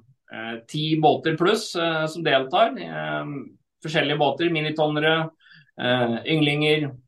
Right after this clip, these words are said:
eh, vi har et par R S Feva, eh, og så er det vanlige turbåter som seiler da på Norrating. Så vårcupen er det egentlig det første, eh, onsdager i juni. Og så har vi,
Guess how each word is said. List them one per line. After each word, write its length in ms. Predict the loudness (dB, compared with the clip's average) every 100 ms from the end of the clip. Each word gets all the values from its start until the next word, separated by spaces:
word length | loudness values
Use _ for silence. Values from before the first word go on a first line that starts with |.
| _ -6
eh, 600 | -2 0 2 2 0 -2
vi 60 | 2
har 180 | 2
et 100 | 2
par 180 | 2 4
R 200 | 4 2
S 160 | -2 -2
Feva, 540 | 2 4 4 0 -2 -10 _ _ _ _ -6
eh, 460 | -2 0 0 -2 -4
og 100 | -2
så 120 | 4
er 120 | 6
det 80 | 6
vanlige 560 | 6 4 0 0 0 0
turbåter 720 | -4 -6 -4 -6 -4 -4 -4
som 120 | -10 -4
seiler 280 | -2 0
da 200 | 2 0 2
på 120 | 0 0 -4
Norrating. 640 | -6 -6 -6 -8 -14 -14 -20 _ _ _
Så 140 | -8 -2 2 4 4 4 2 2 0 0
vårcupen 720 | 4 4 4 2 0 -2 -2
er 180 | 2 2
det 80 | 2 0
egentlig 260 | -4 -10
det 100 | -6
første, 360 | -4 -4 -2 0 0 -4 _ -16
eh, 320 | -8 -6 -6 -6
onsdager 400 | -6 -2 0 4
i 80 | 4
juni. 340 | 4 2 2 -2 -10 _ _ -6
Og 60 | -2
så 160 | 2 6
har 220 | 6
vi, 100 | 6